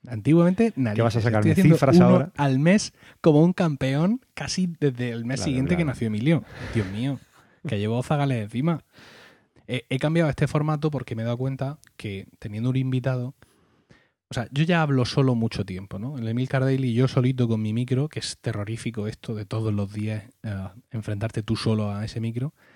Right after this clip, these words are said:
Speaker 1: Digamos que entonces ya ahí cubro, mm, esta parte de podcaster solitario que siempre me ha gustado.
Speaker 2: Ujú.
Speaker 1: Entonces he pensado que trayendo un, un invitado, sobre todo teniendo una plantilla de invitados más o menos fija,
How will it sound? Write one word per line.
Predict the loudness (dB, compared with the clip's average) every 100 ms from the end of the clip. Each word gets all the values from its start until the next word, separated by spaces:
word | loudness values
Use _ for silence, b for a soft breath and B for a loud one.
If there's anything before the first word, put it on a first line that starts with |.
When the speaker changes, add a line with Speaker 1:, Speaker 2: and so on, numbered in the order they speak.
| b b -8
Speaker 1:
Digamos | -2 0 0
que | -2
entonces | -4 -4
ya | -2 -2 -2 -2
ahí | -4
cubro, | 0 2 4 2 0
mm, | -6 -10 -10 -14 -18 _ _ _ -20 _
esta | -10 -4 0
parte | -2 0
de | -2
podcaster | -2 -4 -6 -6 -6
solitario | -4 -4 -2 -4 -4
que | -6
siempre | -6 -6 -4
me | -4
ha | -6
gustado. | -8 -10 -14 -14 B
Speaker 2:
Ujú. | -8 -10 B B -8
Speaker 1:
Entonces | -2 0
he | 0
pensado | -2 0 -2 -2
que | -4
trayendo | -6 -4 -2 0 0
un, | 0 -2 -6 -8
un | -4
invitado, | -2 -2 -2 0 0
sobre | -2 0
todo | 2 2
teniendo | 0 0 2
una | 2 2
plantilla | 0 -2 -4 -2 -2
de | -2
invitados | -4 -4 -2 -2 -2 -6 -6
más | -6 -4
o |
menos | -4 -4
fija, | -4 -6 -6 -10